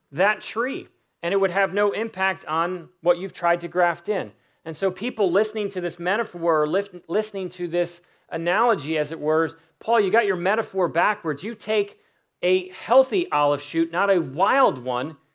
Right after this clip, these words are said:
You take a healthy one into a wild shoot,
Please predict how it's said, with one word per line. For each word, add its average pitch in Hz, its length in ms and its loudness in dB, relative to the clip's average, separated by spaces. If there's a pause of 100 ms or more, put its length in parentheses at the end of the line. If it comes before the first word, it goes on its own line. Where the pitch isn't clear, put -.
(320)
You 185 100 -8
take 214 240 0
a 180 160 0
healthy 247 500 -2
one 160 300 0
into 196 480 -6
a 170 160 0
wild 185 640 2
shoot, 139 440 -2